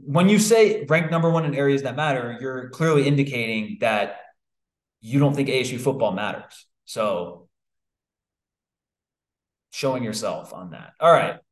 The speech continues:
Done with that. Um,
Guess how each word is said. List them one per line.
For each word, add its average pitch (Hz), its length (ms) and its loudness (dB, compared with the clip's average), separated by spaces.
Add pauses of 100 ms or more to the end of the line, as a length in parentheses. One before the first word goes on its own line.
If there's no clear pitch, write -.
(1000)
Done 170 160 4
with 160 120 -2
that. 131 460 2 (120)
Um, 131 680 -4